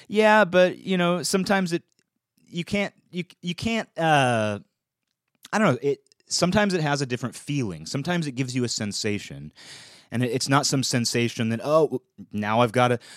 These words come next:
oh, because that came up earlier today twice and Jeopardy had a question about it, I've gotta give up all my material possessions, join a monastery, and, you know,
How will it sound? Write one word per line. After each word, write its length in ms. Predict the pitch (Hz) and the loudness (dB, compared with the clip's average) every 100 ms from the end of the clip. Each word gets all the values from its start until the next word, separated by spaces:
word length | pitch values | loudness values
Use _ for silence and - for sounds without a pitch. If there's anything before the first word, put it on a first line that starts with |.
| - | -14
oh, 160 | - 180 | 0 2
because 240 | 139 147 | 2 -2
that 180 | 120 143 | 2 2
came 260 | - 175 165 | 2 -2 2
up 300 | 151 - - | -2 -2 -8
earlier 340 | 123 131 135 127 | 0 2 4 2
today 400 | 123 113 127 127 | 0 -2 2 2
twice 720 | - 113 117 120 113 - - - | 0 2 2 2 -2 -8 -10 -6
and 320 | 113 110 95 | -4 -4 -4
Jeopardy 460 | 113 117 127 113 | -2 0 0 -2
had 120 | 113 104 | -4 -4
a 40 | |
question 420 | - 113 - 117 | -2 -2 -2 -8
about 280 | 98 95 95 | -4 -2 -2
it, 140 | 98 92 - - - | -4 -6 -20 -20 -6
I've 160 | 107 | -6
gotta 240 | 95 117 113 | 0 0 0
give 220 | 87 113 | -2 0
up 160 | 123 117 | 2 4
all 140 | 117 | 2
my 140 | 117 | 2
material 420 | 110 104 117 110 107 | -2 -4 -2 -2 -2
possessions, 760 | 104 92 110 - 110 104 98 | -4 -2 -4 -2 -4 -4 -4
join 240 | 85 104 | -4 -2
a 60 | 104 | -2
monastery, 920 | 95 95 98 - - 95 92 92 92 | -2 -2 -4 -6 -4 -4 -2 -2 -4
and, 360 | 85 82 85 85 | -6 -8 -10 -10
you 160 | 92 92 | -10 -10
know, 300 | 80 78 | -8 -10